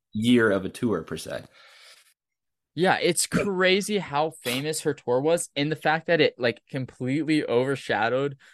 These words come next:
Speaker 2: another, you know, super mega pop stars tour in Beyonce.
Speaker 1: Yep.
Speaker 2: Like,
Speaker 1: Mm-hmm.
Speaker 2: I didn't hear anything about a Beyonce tour this year 'cause all you
Speaker 1: Nope.
Speaker 2: heard was Taylor Swift.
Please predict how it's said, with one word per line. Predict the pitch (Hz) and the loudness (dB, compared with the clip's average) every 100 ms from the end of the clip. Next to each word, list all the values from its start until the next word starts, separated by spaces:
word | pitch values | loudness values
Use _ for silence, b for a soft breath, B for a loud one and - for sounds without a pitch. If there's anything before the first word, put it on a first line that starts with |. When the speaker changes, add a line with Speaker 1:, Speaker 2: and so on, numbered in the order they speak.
| b | b
Speaker 2:
another, | 110 113 117 120 127 143 156 156 | -4 -2 0 2 4 4 2 0
you | 123 | -4
know, | 120 | -4
super | - - 139 135 135 | -4 -4 -2 -2 -2
mega | 123 117 120 | 0 0 0
pop | 120 110 110 | -2 -2 -4
stars | - 127 127 - | -4 -2 -2 -2
tour | 135 139 | -2 -2
in | 131 107 | -2 -2
Beyonce. | 110 104 117 - 156 170 196 _ b b b b - | 0 0 0 -2 -2 -2 -6 _ b b b b -2
Speaker 1:
Yep. | 98 95 - _ | 0 0 -2 _
Speaker 2:
Like, | 131 131 | -2 0
Speaker 1:
Mm-hmm. | 104 123 | 0 0
Speaker 2:
I | 160 | 0
didn't | 262 185 | 0 -2
hear | 165 170 151 143 - - | -2 0 0 -2 -10 -6
anything | 240 381 - 131 | -4 -2 0 0
about | 113 120 120 | 0 0 0
a | |
Beyonce | 110 123 120 113 123 113 | -2 -2 -2 -2 -4 -6
tour | 113 107 | -6 -10
this | 110 - | -12 -12
year | 110 104 113 - _ - | -10 -10 -12 -20 _ -12
'cause | 143 | -6
all | 135 - | 0 4
you | |
Speaker 1:
Nope. | 190 185 | 4 4
Speaker 2:
heard | 165 151 | 2 -6
was | 147 | -8
Taylor | 147 131 117 | -4 -4 -4
Swift. | - 160 160 | -4 -2 -2